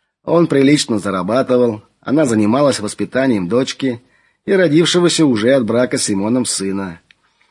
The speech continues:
А в восемьдесят шестом, двадцать восьмого августа, по новому стилю,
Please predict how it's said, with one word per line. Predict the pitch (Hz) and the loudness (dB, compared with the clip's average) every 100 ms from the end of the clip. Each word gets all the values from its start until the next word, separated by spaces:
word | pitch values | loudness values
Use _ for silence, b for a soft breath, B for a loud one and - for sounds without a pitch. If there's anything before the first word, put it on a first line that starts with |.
| _ _ _ _ | _ _ _ _
А | 139 | -2
в | 156 | 0
восемьдесят | 160 196 175 175 139 143 | 2 2 2 2 0 -2
шестом, | 147 135 156 160 151 113 104 | -2 0 2 4 2 -2 -2
двадцать | 131 143 113 | -2 -2 -2
восьмого | 113 101 120 120 110 127 | -6 -2 -2 -2 0 0
августа, | 139 135 - 143 | 0 -2 -2 -4
по | 127 127 | -2 -2
новому | 123 117 113 101 | 0 0 -2 -4
стилю, | - 131 135 131 107 | -4 -2 0 0 -4